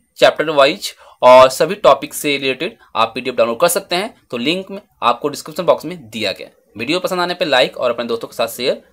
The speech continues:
जरूर कीजिएगा। चलिए सेशन को स्टार्ट करते हैं और पार्ट नाइन का पहला क्वेश्चन डिस्कस करते हैं। पहला क्वेश्चन कहता है, कबीर की समस्त रचनाओं का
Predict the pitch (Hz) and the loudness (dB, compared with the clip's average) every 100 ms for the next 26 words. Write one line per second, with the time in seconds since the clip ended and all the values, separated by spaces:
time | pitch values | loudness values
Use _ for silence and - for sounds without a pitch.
0 | _ 101 101 110 - 95 - - - _ | _ -18 -12 -12 -12 -18 -16 -18 -20 _
1 | _ _ - 165 185 175 170 233 240 - | _ _ -2 0 0 -4 -4 -4 -4 -14
2 | - 160 160 165 160 180 214 233 - _ | 2 4 4 -2 -2 -6 -6 -14 -20 _
3 | 127 123 123 - 139 139 139 _ 127 151 | 6 6 6 4 6 6 4 _ 0 2
4 | 190 175 185 - 127 127 120 117 180 147 | 2 2 0 0 0 2 -2 -8 -6 -8
5 | 123 127 95 - - - _ _ _ _ | -10 -10 -12 -12 -20 -20 _ _ _ _
6 | _ _ - 151 175 208 202 214 208 202 | _ _ 2 6 6 4 0 2 2 4
7 | 208 - - 156 190 233 226 220 - 175 | 4 4 4 4 4 -4 -6 0 2 4
8 | 208 175 156 156 139 160 180 135 - | 4 4 2 4 4 4 4 2 2